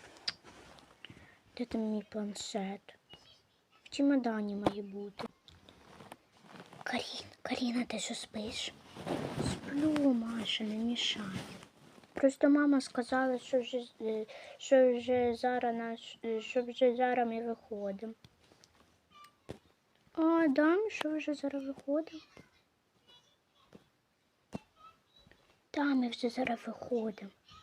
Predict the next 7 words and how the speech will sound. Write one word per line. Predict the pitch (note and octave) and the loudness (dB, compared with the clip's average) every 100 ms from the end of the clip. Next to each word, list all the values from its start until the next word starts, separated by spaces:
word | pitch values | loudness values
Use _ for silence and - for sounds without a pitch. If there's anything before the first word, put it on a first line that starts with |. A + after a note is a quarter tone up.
| - _ - _ _ | -20 _ -20 _ _
Ти | - - | -18 -16
така | - A3 | -12 -6
смішна | - A#3 - B3+ | -2 -2 0 -2
в | - | -2
тій | - | -6
єдиноріжці. | G#3 G#3+ G3 G#3+ G#3 G3+ G3 F#3+ - - - - - - - - - - - | -4 -4 -4 -4 -4 -4 -6 -8 -12 -14 -16 -18 -20 -20 -20 -20 -20 -18 -12
Приїхали. | - G#3+ G3+ G#3 G3 G3 - G3+ G3+ | 2 4 4 0 0 -2 -2 -4 -2